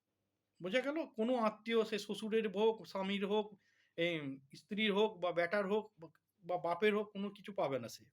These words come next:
তার কোনোরূপ মি-, মিরাসি অধিকার থাকবে না। আর কোনো ব্যক্তি ভিন্ন ধর্ম থেকে ইসলামে প্রবেশ করলে তার অতীতের আত্মীয়দের সম্পত্তি বা মিরাসে তারও কোনো অধিকার থাকবে না,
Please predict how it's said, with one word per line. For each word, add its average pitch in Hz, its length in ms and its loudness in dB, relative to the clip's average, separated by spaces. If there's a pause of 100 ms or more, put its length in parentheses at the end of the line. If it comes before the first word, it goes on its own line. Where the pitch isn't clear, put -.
(1900)
তার 247 300 8 (320)
কোনোরূপ 254 380 2
মি-, 220 340 2
মিরাসি 233 640 4
অধিকার 226 500 4
থাকবে 180 340 2
না। 113 260 -6
আর 208 200 4
কোনো 240 300 4
ব্যক্তি 269 560 2
ভিন্ন 311 360 6
ধর্ম 240 320 4
থেকে 247 200 -2
ইসলামে 269 380 0
প্রবেশ 214 320 0
করলে 202 320 -2
তার 220 220 0
অতীতের 226 520 -2
আত্মীয়দের 214 480 -2
সম্পত্তি 226 640 -4
বা 208 140 4
মিরাসে 214 400 2
তারও 220 280 2
কোনো 214 220 -4
অধিকার 175 320 -6
থাকবে 139 360 -6
না, 120 100 -12